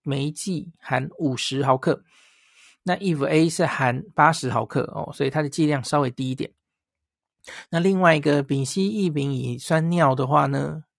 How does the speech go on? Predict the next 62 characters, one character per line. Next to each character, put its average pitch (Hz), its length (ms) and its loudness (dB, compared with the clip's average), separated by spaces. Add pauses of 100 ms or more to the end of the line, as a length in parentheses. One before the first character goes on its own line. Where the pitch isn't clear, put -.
(100)
一 143 200 -6
样 147 260 2 (160)
都 151 100 2
是 147 140 -6
加 143 160 0
六 143 180 2
十 - 180 -8
毫 - 160 -6
克 - 240 -2
哦， 143 220 -10
这 - 80 -10
个 139 140 -8
就 139 120 -6
没 131 140 -2
有 131 100 -4
不 135 160 -6
一 143 100 -8
样 156 200 -6
了 165 60 -12
吼。 147 220 -8 (960)
好， 196 320 2 (180)
因 220 200 -4
此 143 360 -4
它 - 140 0
加 196 320 2
了 180 100 2
跟 170 160 -2
Eve 160 300 -2
一 131 80 0
样 151 180 0
的 135 80 0
成 123 240 -2
分， 135 200 -2
所 156 120 -2
以 160 240 -2 (380)
请 - 180 -6
大 143 100 2
家 143 100 4
注 139 220 -2
意 135 140 -6
哦， 135 80 -10
Rosonin 170 680 -2
S 165 300 -4
Premium， 151 540 0
你 143 100 -6
就 175 100 0
可 185 120 -2
以 160 60 2
把 147 140 -2
它 - 120 -2
当 185 260 0
成 151 220 -2
是 175 140 -8
Eve， 160 320 -6 (500)
只 - 160 -4
不 127 80 0
过 160 340 4 (160)
它 185 140 -4
的 165 100 0
止 131 240 -6
痛 151 240 -2
的 135 160 -2